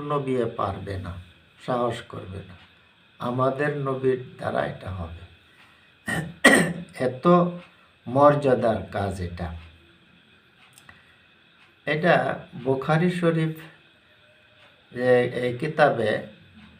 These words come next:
ছয় হাজার পাঁচশো বাষট্টি নম্বর হাদিসে এই শাফাআতে কুবরার কথাটা আছে। শাফাআতে কুবরা একটা, এরপরে আছে শাফাআতে সুগরা।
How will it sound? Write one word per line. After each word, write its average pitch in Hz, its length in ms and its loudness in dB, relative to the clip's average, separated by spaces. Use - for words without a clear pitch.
ছয় 143 320 4
হাজার 147 360 2
পাঁচশো 123 440 0
বাষট্টি 156 560 -2
নম্বর 131 440 -2
হাদিসে 117 540 -4
এই 113 220 -4
শাফাআতে 117 540 0
কুবরার 113 340 -4
কথাটা 95 400 -6
আছে। - 240 -12
শাফাআতে 160 600 2
কুবরা 147 340 6
একটা, 151 240 -2
এরপরে 147 340 -2
আছে 131 220 -4
শাফাআতে 127 560 0
সুগরা। 127 420 0